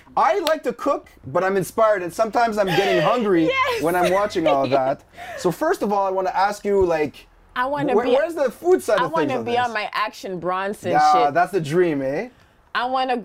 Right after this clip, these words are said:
Speaker 2: I wanna go around and eat food and, like, create a food channel and all that. I'm telling you, it's gonna come though. I'm, I'm trying to,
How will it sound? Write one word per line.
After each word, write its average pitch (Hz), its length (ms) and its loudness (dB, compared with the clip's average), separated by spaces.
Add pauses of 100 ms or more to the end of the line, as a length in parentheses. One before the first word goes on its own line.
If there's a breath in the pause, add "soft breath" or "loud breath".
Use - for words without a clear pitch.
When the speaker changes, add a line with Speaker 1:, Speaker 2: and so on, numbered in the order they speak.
(100)
Speaker 2:
I 254 100 -6
wanna 285 280 -4
go 220 240 -2
around 220 200 -4
and 208 140 -6
eat 226 200 -8
food 226 420 -4
and, 190 140 -4
like, 190 220 -2 (320)
create 240 300 -4
a 185 60 -4
food 233 320 -12
channel 214 600 -6
and 208 120 -10
all 196 180 -6
that. 196 340 -4
I'm 170 200 -6
telling 196 460 -8
you, 165 120 -6
it's 175 140 -6
gonna 202 220 -8
come 170 320 -8
though. 131 260 -10
I'm, 160 200 -14
I'm 170 120 -12
trying 190 220 -8
to, 170 220 -6